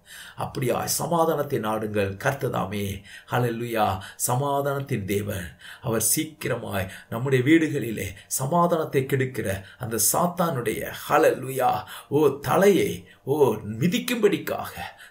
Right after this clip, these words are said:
த-, சாத்தானை நம்முடைய கால்களுக்கு கீழாய் அவர் நசுக்கி போடுவார். ஹல்லேலூயா. அப்படிப்பட்ட நன்மைகளை பெற்றுக்கொள்ளும்படிக்காக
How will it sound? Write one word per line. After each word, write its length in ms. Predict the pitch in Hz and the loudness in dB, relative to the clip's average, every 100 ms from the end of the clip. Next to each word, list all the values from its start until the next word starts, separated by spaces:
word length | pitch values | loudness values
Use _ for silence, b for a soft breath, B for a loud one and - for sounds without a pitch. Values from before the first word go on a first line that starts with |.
| B | B
த-, 380 | 131 156 127 - | -2 0 0 0
சாத்தானை 560 | 160 214 - 156 135 110 | 4 4 2 0 0 -2
நம்முடைய 340 | 123 165 156 | -2 4 4
கால்களுக்கு 720 | 135 175 240 233 226 220 180 - | 4 6 6 8 6 2 -8 -8
கீழாய் 440 | 220 196 110 - - B | -4 -2 -2 -2 -8 B
அவர் 200 | 110 120 | -4 -2
நசுக்கி 460 | 110 175 - 294 285 | 0 0 2 0 2
போடுவார். 480 | 240 196 - - - - 101 | 2 2 0 -6 -12 -16 -12
ஹல்லேலூயா. 600 | 98 90 90 101 92 95 B B | -12 -12 -10 -6 -6 -6 B B
அப்படிப்பட்ட 520 | - 95 113 123 117 | -12 -4 -4 -2 -4
நன்மைகளை 500 | 113 127 139 131 131 | -2 -2 0 0 0
பெற்றுக்கொள்ளும்படிக்காக 1200 | 123 175 175 - 190 196 - 113 - - - - | 0 0 -2 2 4 4 2 -2 -2 -2 -2 -8